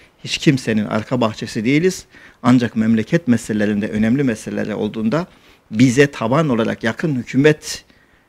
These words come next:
olmasa dahi devlet meselelerinde de ilk sokağa atlayan, en çok fedakarlık eden biz olmalıyız. Biz bu konuda devlet ve hükümet kavramının da karıştırılmaması gerektiği kadar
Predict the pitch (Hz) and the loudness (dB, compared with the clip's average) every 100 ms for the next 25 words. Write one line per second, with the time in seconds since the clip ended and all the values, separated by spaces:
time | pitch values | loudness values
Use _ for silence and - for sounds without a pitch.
0 | _ _ _ _ - 151 190 185 147 123 | _ _ _ _ 6 10 12 12 10 2
1 | - 123 95 110 156 123 113 131 151 113 | 0 -2 0 0 0 4 4 4 2 -2
2 | 107 110 104 107 113 175 175 - 196 165 | -6 -4 -2 0 -2 -2 -4 0 4 4
3 | - 117 113 107 107 107 - 127 156 190 | 4 -4 -2 -2 -2 -2 -4 0 0 -2
4 | - 160 - 113 110 104 107 113 120 127 | -2 -2 -2 -6 -4 -4 -4 -4 -6 -6
5 | 120 151 123 120 - - 90 92 104 - | -4 -4 -2 -2 -4 -10 -10 -12 -14 -20
6 | - _ - - 123 123 143 - 113 107 | -20 _ -20 -2 2 2 2 0 0 2
7 | 101 113 123 151 - 123 117 135 135 - | 4 4 4 2 2 0 0 -2 -2 -2
8 | 107 110 107 156 160 - 113 113 123 120 | -2 -2 -2 -4 -4 -4 -6 -4 -4 -4
9 | 101 101 - - 107 95 - - | -4 -8 -10 -8 -10 -12 -16 -10